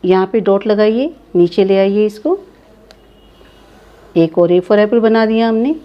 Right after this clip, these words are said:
उल्टा। अब इस और इसको मिला देंगे दोनों को, ये हमारा star ready हो गया। बेटा, आपने अब इसकी outline करनी है,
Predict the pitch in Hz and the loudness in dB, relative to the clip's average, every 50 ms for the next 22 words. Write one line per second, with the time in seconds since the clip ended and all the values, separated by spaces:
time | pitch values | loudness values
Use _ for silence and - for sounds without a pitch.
0 | - - - - 165 160 160 - 233 269 359 392 - - _ _ _ _ _ - | -20 -16 -4 -2 -2 -2 -2 -2 -4 -4 -4 -6 -10 -20 _ _ _ _ _ -4
1 | 190 196 - - - - - - - 254 240 233 - - - - - 180 175 180 | -4 -4 -6 -12 -18 -18 -18 -10 -6 -6 -6 -6 -6 -16 -12 -4 -2 0 0 0
2 | 202 - - 175 170 - - - 277 302 320 320 - 185 165 160 151 147 - 165 | -2 -4 -10 -12 -12 -12 -10 -4 -4 -4 -2 0 0 -2 0 -2 -6 -8 -8 -10
3 | 170 165 165 160 190 - - - - 349 349 - - - _ - _ _ _ _ | -10 -8 -8 -10 -10 -10 -10 -12 -10 -12 -14 -16 -18 -20 _ -20 _ _ _ _
4 | _ _ _ _ _ - _ - _ - _ _ - 165 165 170 170 170 156 151 | _ _ _ _ _ -20 _ -20 _ -20 _ _ -4 -2 -2 0 -2 -2 -2 -2
5 | 170 190 196 - - - 208 214 254 294 - - - 208 170 160 180 175 - - | -2 -2 -4 -8 -6 -4 -2 0 0 -2 -4 -4 -2 -2 0 0 -2 -2 -2 -6
6 | - - - - - - - - _ _ - - - 170 165 165 - 165 170 175 | -8 -8 -14 -18 -18 -20 -20 -20 _ _ -20 -4 -2 -2 -2 0 0 0 0 0
7 | 165 - 185 185 180 175 196 - - - 208 190 - - 160 160 - - 175 175 | 0 0 0 0 0 0 -4 -10 -8 -4 -4 -4 -2 -4 -6 -8 -4 0 0 0
8 | 180 175 - 190 180 190 196 196 196 226 302 381 | 0 2 0 0 0 2 0 0 0 -2 -4 -4